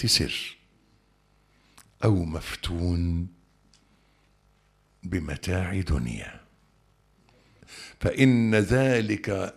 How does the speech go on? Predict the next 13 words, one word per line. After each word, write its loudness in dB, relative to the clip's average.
سبب 2
ظلمة 2
القلب 0
وصدائه، 8
وهو 8
كالخبث -2
على -2
المرآة، -2
وهو 4
أعظم 2
حجاب 0
للقلب، 0
وبه -2